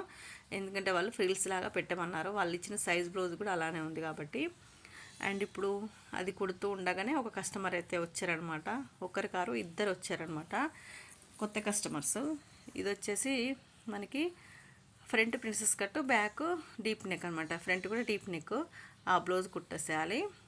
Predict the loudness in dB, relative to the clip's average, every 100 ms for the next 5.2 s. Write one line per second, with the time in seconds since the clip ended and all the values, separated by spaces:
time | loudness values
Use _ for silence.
0 | -8 -2 0 2 2 2 2 2 0 -2
1 | -2 0 2 0 0 0 0 0 0 -2
2 | -2 -2 -2 -2 -2 2 8 8 8 0
3 | -4 -20 -20 -20 -20 -20 -8 -4 -4 8
4 | 10 10 8 6 4 2 2 2 -2 2
5 | 2